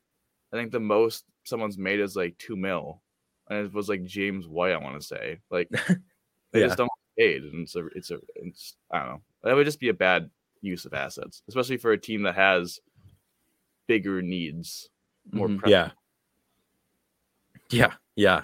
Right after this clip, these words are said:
Speaker 2: I would
Speaker 1: James
Speaker 2: like to
Speaker 1: Cook
Speaker 2: see
Speaker 1: was, James Cook was also pretty good last year, so I, I guess the concern
Speaker 2: Yeah.
Speaker 1: would, the concern would be if you increase his workload, does his efficiency drop off, and by how much? Which is probably gonna
Speaker 2: Mm-hmm.
Speaker 1: drop off, but, like, how much would his efficiency drop
Speaker 3: Well,
Speaker 1: off?
Speaker 3: hopefully they can implement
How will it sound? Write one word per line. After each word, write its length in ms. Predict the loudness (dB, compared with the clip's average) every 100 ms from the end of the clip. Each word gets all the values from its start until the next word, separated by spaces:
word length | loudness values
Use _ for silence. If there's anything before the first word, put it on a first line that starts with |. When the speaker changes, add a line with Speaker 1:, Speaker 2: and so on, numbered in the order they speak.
| 0
Speaker 2:
I 120 | 2
would 140 | 4 4
Speaker 1:
James 80 | 4
Speaker 2:
like 120 | 2
to 60 | -2
Speaker 1:
Cook 40 |
Speaker 2:
see 340 | -6 -4 0 0
Speaker 1:
was, 140 | -2 -6 4
James 180 | 6 6
Cook 100 | -4
was 140 | 2
also 200 | 2 2
pretty 220 | -4 -4
good 140 | 0 0
last 320 | 0 -4 -8
year, 260 | -10 -10 -10
so 320 | -8 -6 -8 _ _ _ _ -2
I, 120 | 4 6
I 100 | 8
guess 180 | 8
the 100 | 6
concern 300 | 2 2 6 6
Speaker 2:
Yeah. 80 | 6
Speaker 1:
would, 80 | 0 -8 -20 _ _ _ -4
the 100 | -2
concern 380 | 0 0 0
would 80 | 0
be 180 | 2 4
if 200 | 4 0
you 180 | -4 -2
increase 360 | -2 -4 -8 -8
his 160 | -10 -8
workload, 480 | -6 -4 2 2
does 140 | 0 -4
his 100 | -8
efficiency 500 | -10 -10 -12 -16 -12
drop 260 | -6 -6 -4
off, 240 | -6 -6 -10 -10
and 140 | -4
by 120 | -2 0
how 160 | -2
much? 380 | -4 -12 -16 -10
Which 200 | -8 -8
is 80 | -8
probably 220 | 2 4
gonna 120 | 4 4
Speaker 2:
Mm-hmm. 40 |
Speaker 1:
drop 180 | 4 4
off, 240 | 4 2 -2
but, 80 | -2
like, 200 | -2 -2
how 120 | -2
much 240 | -2 -6 -10
would 80 | -12
his 180 | -14
efficiency 360 | -14 -16 -16 -20
drop 100 | 2
Speaker 3:
Well, 100 | 4
Speaker 1:
off? 60 | 10
Speaker 3:
hopefully 300 | 10 10 6
they 140 | 6
can 140 | 4 0
implement 520 | 0 2 0 0